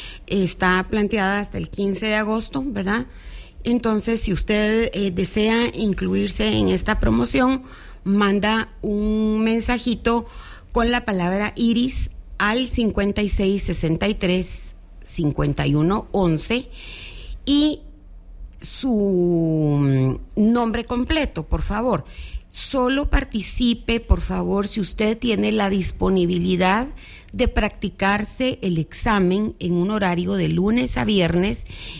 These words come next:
y un horario hábil que va de las nueve de la mañana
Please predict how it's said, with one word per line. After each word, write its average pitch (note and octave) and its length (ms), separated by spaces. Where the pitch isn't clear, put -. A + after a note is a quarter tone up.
y C4+ 140
un C4 160
horario F#3+ 460
hábil F#3 460
que E3 140
va C#3 320
de - 100
las C#3+ 220
nueve G3 480
de B3+ 80
la A3+ 140
mañana A#3+ 640